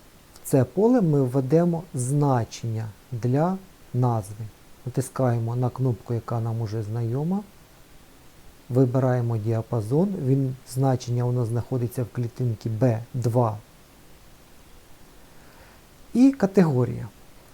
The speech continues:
Категорія — це у нас підписи наших значень.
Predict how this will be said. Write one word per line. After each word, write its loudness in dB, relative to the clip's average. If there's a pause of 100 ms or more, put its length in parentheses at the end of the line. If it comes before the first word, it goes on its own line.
(840)
Категорія — 4 (280)
це 4
у 0
нас 2 (640)
підписи 2 (220)
наших 0 (840)
значень. 0